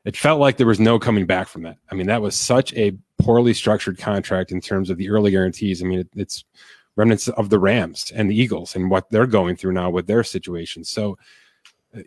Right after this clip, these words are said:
the only way out was just to take it, you know, was just to say, "We've gotta push through this thing and start over." He's absolutely the wor-, the perfect candidate for this, because you can tell the second he got here that it was about his situation.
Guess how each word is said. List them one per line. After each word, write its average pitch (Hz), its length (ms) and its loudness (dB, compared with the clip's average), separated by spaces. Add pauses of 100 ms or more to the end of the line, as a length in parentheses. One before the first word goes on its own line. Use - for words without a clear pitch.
(140)
the 107 140 -2
only 180 340 6
way 139 220 4
out 117 340 0
was 101 220 -4
just - 280 -6
to - 40 -14
take 107 340 -4
it, - 140 -18 (640)
you 98 100 -8
know, 98 120 -4
was 104 200 -4
just - 260 -2
to 95 80 -6
say, 92 500 -2
"We've 117 180 2
gotta 127 220 2
push - 340 2
through 127 200 4
this 104 200 0
thing 98 400 -4
and 90 80 -10
start 107 300 -2
over." 95 400 2 (380)
He's 123 260 0
absolutely 147 540 2
the 107 120 6
wor-, 104 320 2
the 110 140 -4
perfect - 380 0
candidate 87 680 -6
for - 100 -16
this, 78 220 -16
because 107 580 -2 (560)
you 120 120 -4
can 113 120 -2
tell 160 180 4
the 165 80 2
second 147 280 2
he 120 60 4
got 120 220 2
here 95 200 -2
that 98 260 -6
it 113 60 -6
was 104 160 -8
about 92 300 -6
his 135 200 0
situation. 104 720 -2